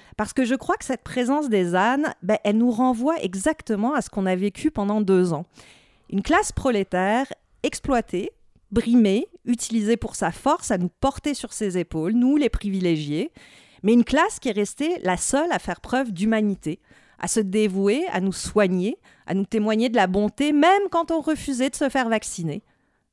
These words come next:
Ouais, le personnel soignant, <laughs> les emballeurs, ceux et celles qui n'ont pas eu le luxe du télétravail,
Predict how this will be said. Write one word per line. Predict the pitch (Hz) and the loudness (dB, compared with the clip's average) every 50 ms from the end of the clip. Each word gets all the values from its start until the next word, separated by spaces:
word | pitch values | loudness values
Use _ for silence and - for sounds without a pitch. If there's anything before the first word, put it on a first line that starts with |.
| _ - | _ 0
Ouais, | 247 285 349 370 339 | 2 2 4 2 2
le | 269 262 220 | 2 2 2
personnel | - 285 302 - - - 285 247 262 285 294 | 2 0 -2 0 -2 -2 0 0 2 0 0
soignant, | - - - 302 262 240 233 214 190 185 214 311 - _ - - | 0 2 4 4 6 6 6 6 4 4 0 -2 -6 _ -20 -20
<laughs> | - _ _ | -20 _ _
les | - 214 220 208 240 | 0 2 4 4 4
emballeurs, | 247 269 262 262 240 220 196 190 185 190 196 240 262 - | 4 4 4 4 4 6 6 4 4 4 2 2 0 -4
ceux | - - 302 311 330 | -2 0 2 2 2
et | 339 285 | 2 0
celles | 233 - - 269 294 311 | -2 -2 -2 0 0 -2
qui | - - - | -2 -2 -2
n'ont | 233 214 202 | 0 0 0
pas | - 294 311 330 | 2 2 2 4
eu | 330 294 | 2 2
le | 277 240 | 2 0
luxe | 220 226 262 - 262 190 | 0 -2 -2 -2 -4 -6
du | 196 196 | -8 -6
télétravail, | - 226 196 196 214 - - 208 180 170 170 156 170 185 220 254 | -4 -4 -2 -2 -4 -4 -2 -2 0 0 2 2 0 0 0 -2